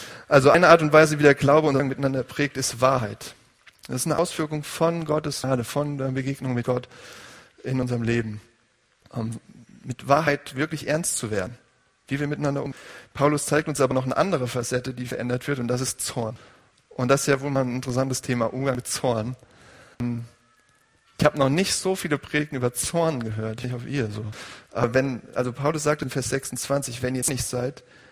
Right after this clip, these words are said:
dann versündigt euch nicht." Und das Interessante ist, er sagt, "Wenn ihr zornig seid." Also er sagt, "Ihr seid zornig." Er sagt ja nicht, "Seid nicht zornig", sondern "Wenn ihr zornig seid, dann versündigt euch nicht."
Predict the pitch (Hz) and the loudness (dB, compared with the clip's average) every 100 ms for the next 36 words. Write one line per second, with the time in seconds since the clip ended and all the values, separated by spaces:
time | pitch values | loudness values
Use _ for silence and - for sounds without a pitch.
0 | _ - 117 110 123 117 113 110 107 110 | _ -8 -6 -4 -4 -4 -4 -8 -8 -10
1 | 110 - - _ _ _ _ - _ _ | -10 -14 -20 _ _ _ _ -20 _ _
2 | 123 123 135 131 127 160 175 165 127 120 | 2 4 4 0 6 6 6 2 0 0
3 | 139 139 135 - 135 123 117 113 104 - | 2 4 4 2 0 0 -2 -4 -4 -8
4 | - _ _ _ _ _ - 120 120 113 | -20 _ _ _ _ _ 0 4 4 4
5 | 117 - 117 123 - - 104 98 104 - | 2 0 2 2 0 -8 -8 -10 -12 -16
6 | _ _ _ _ 113 120 120 123 - 131 | _ _ _ _ 0 0 2 -4 -2 -2
7 | 113 120 - - - 143 113 - 120 110 | -2 -4 -6 -6 -2 -2 -4 -8 -8 -8
8 | 113 123 175 196 180 - 160 135 131 127 | -6 -2 -2 0 -4 -2 -2 -2 -2 -2
9 | - - - - _ _ _ _ - 143 | -6 -20 -20 -20 _ _ _ _ 4 6
10 | 135 - - 190 - | 6 0 -12 -12 -14